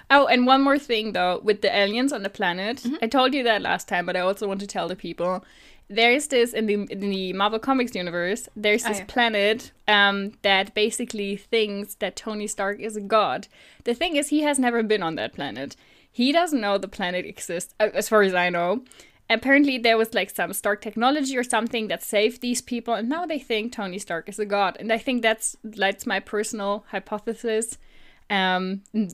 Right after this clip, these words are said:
Speaker 1: the M C U has never denied it, so it could be true. Um, my hypothesis is that Thanos was on this planet, got pissed off so badly that Tony is a god and he isn't, and that's why he hates the Earth so much.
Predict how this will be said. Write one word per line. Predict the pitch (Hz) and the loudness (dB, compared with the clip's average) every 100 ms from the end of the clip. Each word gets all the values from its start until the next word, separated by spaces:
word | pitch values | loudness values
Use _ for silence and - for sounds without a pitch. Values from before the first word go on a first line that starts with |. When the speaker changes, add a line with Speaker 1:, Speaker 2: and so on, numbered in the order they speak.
| 202 | -6
Speaker 1:
the | 202 | -2
M | 190 | 0
C | 196 196 | 0 -4
U | |
has | 180 | -4
never | 175 170 | -4 -6
denied | 175 165 165 190 | -6 -2 -2 -2
it, | 240 | -4
so | - 175 160 170 - - | -4 -4 -4 -6 -14 -16
it | 202 | -12
could | - 185 | -4 -4
be | 208 | -4
true. | 208 254 285 320 - - - - - | -4 0 0 -2 -8 -20 -20 -18 0
Um, | 214 208 208 | 2 4 4
my | 214 | 4
hypothesis | 220 214 226 226 214 214 214 | 2 -2 -6 -6 -2 -2 -2
is | 202 208 | -2 -2
that | - 196 | -2 -4
Thanos | - - 214 208 208 214 - 226 - | -4 0 2 2 2 0 -6 -16 -12
was | 202 202 247 | 2 4 4
on | - 208 | 0 -2
this | 208 | -2
planet, | - 202 196 190 - | -2 -2 0 -2 0
got | 202 - | -2 -2
pissed | - 254 247 | -2 -2 0
off | 208 - | -4 -6
so | - 233 | 2 2
badly | 220 214 214 214 | 6 4 4 0
that | 196 185 | -2 -4
Tony | - 226 220 | -2 -4 -2
is | 214 | -2
a | 214 | -2
god | 196 202 | -2 -2
and | 202 | -4
he | 202 214 | -2 0
isn't, | 220 240 - | 0 -2 -4
and | 208 | -6
that's | 220 247 - | -4 -4 -4
why | 277 277 | -2 0
he | 269 | 0
hates | 240 277 294 - | -2 -6 -8 -10
the | 277 | -6
Earth | 277 370 403 | -4 -4 -6
so | - 233 202 | -8 -6 -4
much. | 175 160 - | -6 -8 -10